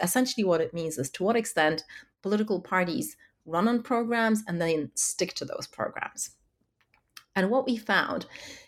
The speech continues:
is that countries that had more severe or more intense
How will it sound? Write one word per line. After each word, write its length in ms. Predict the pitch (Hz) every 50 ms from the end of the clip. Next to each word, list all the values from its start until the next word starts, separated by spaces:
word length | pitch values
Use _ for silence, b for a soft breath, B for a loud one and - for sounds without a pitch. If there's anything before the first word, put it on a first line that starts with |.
| B B -
is 220 | 202 202 185 185 -
that 360 | 185 175 170 - - - - -
countries 760 | - - - 269 294 294 302 - 180 - - - - 151 - -
that 400 | - 165 156 151 - - - - B B B B B B B B
had 320 | - - 202 185 180 175
more 580 | 185 185 202 220 247 254 269 269 262 247 - - - _ -
severe 680 | - - - - - 226 208 180 180 196 208 226 214
or 160 | - - 180
more 220 | 180 190 214 - -
intense 920 | 214 190 185 - - - - 226 226 214 180 - - - - - -